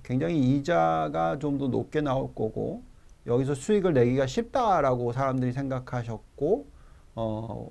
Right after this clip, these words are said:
뭐, 연간 오륙프로의 수익을 낼 수 있다, 이런 개념이 좀 생각을 하시니까 굉장히 많은 돈이 쉽게 들어갔어요. 그러다가 이제 엄청난 지금 손실이 막 잡히고 있는 겁니다.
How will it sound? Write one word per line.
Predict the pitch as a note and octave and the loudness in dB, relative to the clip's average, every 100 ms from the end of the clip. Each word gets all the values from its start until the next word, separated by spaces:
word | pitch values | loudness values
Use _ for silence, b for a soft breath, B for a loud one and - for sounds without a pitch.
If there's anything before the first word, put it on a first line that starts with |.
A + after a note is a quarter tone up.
| - | -8
뭐, | B2 A2+ A#2 | -4 0 4
연간 | C3 D3+ E3 D#3 D3+ C#3+ - - - - - - | 4 8 8 6 -2 -8 -12 -20 -20 -20 -20 0
오륙프로의 | C#3+ F3+ F#3+ - F3 E3 D3 | 6 8 6 0 2 2 2
수익을 | - D#3+ D#3 | 0 0 2
낼 | C3+ | 2
수 | C3 F3 | 0 -4
있다, | D3+ D3+ - - | -2 -2 -4 -8
이런 | D3 D3+ E3+ | -6 -4 -2
개념이 | C#3+ C#3 C#3+ C#3+ D#3 D3 - - | -2 0 2 2 0 -4 -8 -20
좀 | - C#3 | -8 -6
생각을 | C#3 E3+ D3 C#3 | -4 -2 0 0
하시니까 | E3 A3+ G#3 B2+ A2+ B2 A#2+ - b b b - | -2 -2 -2 -2 -2 0 -2 -8 b b b -2
굉장히 | C3+ E3+ F#3 F#3 | 0 2 2 2
많은 | D3 G#2+ C#3+ E3 | 2 4 2 2
돈이 | D3+ C#3 C3+ C3 A#2+ A2 - | 0 0 0 0 -2 -4 -10
쉽게 | - - E3+ | -10 -6 -4
들어갔어요. | B2+ A#2+ A#2+ G#2 - A2+ - - - - - - B2 | -2 -2 -4 -10 -10 -10 -12 -18 -20 -20 -20 -18 -8
그러다가 | C3 D#3+ D#3 D3 C#3 | -2 2 4 4 4
이제 | A2+ A#2 | 2 0
엄청난 | B2+ A#2+ B2+ D3 D3 C#3+ C3+ C3 B2 | -2 -2 -2 -4 -4 -2 -2 -2 -2
지금 | A#2+ A#2 A#2+ | -4 -6 -6
손실이 | A#2 D#3 D3+ C3+ C#3 B2+ B2 B2 C#3 C#3 | -6 -4 -4 -4 -2 0 -2 -2 -2 -4
막 | - - - | -6 -14 -12
잡히고 | - - B2+ C3 | -12 -10 -6 -4
있는 | A2+ B2 C3 | -2 -4 -4
겁니다. | A2 G#2 G#2+ G#2+ | -6 -6 -8 -12